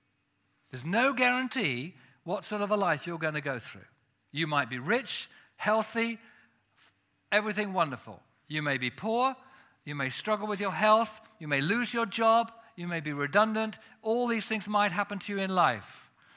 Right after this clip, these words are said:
But this is my promise to you. I will be with you. That's the small print. If you didn't read it,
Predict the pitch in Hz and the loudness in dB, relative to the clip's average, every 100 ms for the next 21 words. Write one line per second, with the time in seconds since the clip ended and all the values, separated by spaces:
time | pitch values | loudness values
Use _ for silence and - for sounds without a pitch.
0 | _ _ 147 131 202 208 185 190 185 190 | _ _ -4 2 4 2 0 0 0 -2
1 | 151 127 - 143 120 104 95 - - - | -4 -6 -8 -8 -8 -10 -14 -20 -16 -6
2 | 147 143 135 135 131 117 107 - _ _ | -4 -4 -6 -8 -8 -10 -14 -18 _ _
3 | _ - 139 214 247 - 247 - 220 226 | _ -4 4 6 6 0 -6 -4 0 0
4 | 196 - 131 110 180 190 254 254 220 175 | 0 -2 -4 -4 -6 -4 -2 0 0 -2
5 | 180 175 117 120 - | 0 0 0 -4 -8